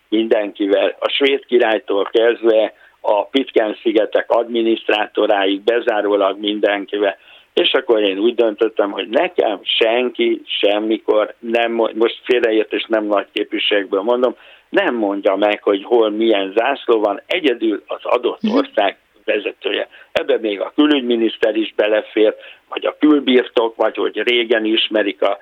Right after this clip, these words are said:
Speaker 1: a urak, hölgyek, hogy gyarmatoknak a vezetője, ma már ugye első miniszter van, szóval azért sokat változott a világ,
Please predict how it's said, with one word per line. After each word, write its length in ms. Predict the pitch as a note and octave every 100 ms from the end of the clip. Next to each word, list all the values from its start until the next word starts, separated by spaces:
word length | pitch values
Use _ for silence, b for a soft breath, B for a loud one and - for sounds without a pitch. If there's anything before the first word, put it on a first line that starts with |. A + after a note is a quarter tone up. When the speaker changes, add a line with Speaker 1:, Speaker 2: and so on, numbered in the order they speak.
| B B B B
Speaker 1:
a 200 | - A2
urak, 360 | - B2 G#2 -
hölgyek, 440 | A2+ A2+ A2 F#2+
hogy 180 | - -
gyarmatoknak 1000 | - A#2+ A#2+ B2 A2 - G#2+ - G#2 G#2+
a 120 | A2 G#2+
vezetője, 720 | B2 A#2+ A2+ - A#2 G#2+ A2
ma 240 | G#2+ C3
már 260 | C3+ A#2+ A2+
ugye 460 | G#2 G2+ G2 - A2 - -
első 420 | A2+ A#2+ - A2
miniszter 640 | A2+ A2 G#2+ - G#2+ G#2+
van, 180 | A2 G#2+
szóval 260 | A2+ A#2 A2+
azért 200 | A2+ G#2
sokat 360 | G2 A#2+ A2
változott 640 | G#2+ G#2 G2+ G#2 G2+ - -
a 80 | -
világ, 360 | B2+ C#3+ G2+